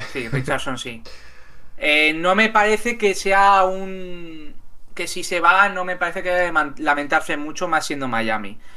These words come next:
Luego, lo de Oladipo, a ver, yo tampoco le daría el dinero, pero sí le daría una oportunidad. Si el chaval quiere quedarse en Miami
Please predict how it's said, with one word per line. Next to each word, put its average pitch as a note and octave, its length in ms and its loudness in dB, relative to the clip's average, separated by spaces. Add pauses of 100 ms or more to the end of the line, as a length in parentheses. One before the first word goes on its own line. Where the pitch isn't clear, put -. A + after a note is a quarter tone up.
(480)
Luego, F3+ 480 4
lo E3 180 6
de E3+ 140 4
Oladipo, A3+ 960 6 (1160)
a E3+ 120 0
ver, F#3 240 6
yo D3 180 0
tampoco E3+ 400 2
le D#3+ 100 2
daría D#3+ 300 2
el E3 80 -2
dinero, F#3+ 420 -4 (720)
pero C#3+ 380 -2
sí - 180 -6
le F3 100 6
daría D3 300 6
una C#3+ 160 2
oportunidad. C3+ 720 2
Si B2+ 240 -8
el A#2+ 300 -8
chaval D#3+ 300 -2
quiere D3+ 220 -8
quedarse D3+ 380 -2
en D3+ 80 -8
Miami F3 720 0